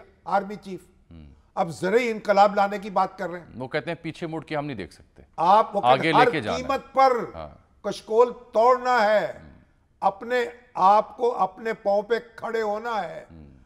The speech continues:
Speaker 1: अपनी आमदन में इजाफा करना है, आईटी के शोबे में,
Speaker 2: हम्म।
Speaker 1: और इसमें इनकलाब बर्पा करना है ज़राअत में,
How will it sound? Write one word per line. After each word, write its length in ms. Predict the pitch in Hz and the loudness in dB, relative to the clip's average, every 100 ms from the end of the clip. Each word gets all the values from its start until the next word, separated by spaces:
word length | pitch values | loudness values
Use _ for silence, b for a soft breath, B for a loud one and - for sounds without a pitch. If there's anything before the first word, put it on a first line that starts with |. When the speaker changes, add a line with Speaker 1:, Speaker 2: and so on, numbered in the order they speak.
| _ - | _ -2
Speaker 1:
अपनी 360 | 196 254 233 | -2 -2 -4
आमदन 400 | 220 202 208 226 | 0 0 0 -6
में 140 | 233 233 | -4 0
इजाफा 480 | 214 175 190 208 | 0 2 -2 -2
करना 520 | 214 - 226 233 240 214 | -4 -6 -6 -6 -4 -4
है, 220 | 151 123 _ b b | -4 -10 _ b b
आईटी 380 | - 226 240 294 | 0 0 0 -10
के 180 | 247 262 | -6 -8
शोबे 340 | - 226 214 | -6 -6 -6
में, 320 | 208 180 127 87 | -6 -10 -12 -18
Speaker 2:
हम्म। 180 | - 73 _ _ _ _ _ _ _ _ _ - | -20 -20 _ _ _ _ _ _ _ _ _ 2
Speaker 1:
और 220 | 202 269 | 4 4
इसमें 520 | 349 - 220 262 220 | 0 -12 -6 -4 -4
इनकलाब 440 | 196 190 208 233 214 | -8 -2 4 4 4
बर्पा 300 | 233 - 214 | -4 -2 -4
करना 300 | 214 185 196 | -2 -6 -6
है 80 | |
ज़राअत 340 | 170 165 165 - | -6 -6 -6 -10
में, 140 | 143 | -20